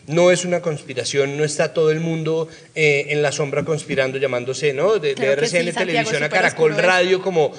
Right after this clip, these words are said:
Speaker 1: como, bueno, vamos a hablar de, de tal vaina, ¿no? Ah, por supuesto que sí,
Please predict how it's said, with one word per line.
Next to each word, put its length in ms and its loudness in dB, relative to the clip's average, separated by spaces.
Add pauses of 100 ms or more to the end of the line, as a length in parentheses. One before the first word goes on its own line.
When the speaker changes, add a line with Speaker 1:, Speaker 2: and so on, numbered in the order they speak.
(200)
Speaker 1:
como, 420 0 (540)
bueno, 260 -2
vamos 320 -10
a 40 -4
hablar 340 -2
de, 520 2
de 100 -6
tal 200 -2
vaina, 300 -2
¿no? 340 -2
Ah, 240 -12
por 140 -12
supuesto 520 -6
que 120 -10
sí, 100 -8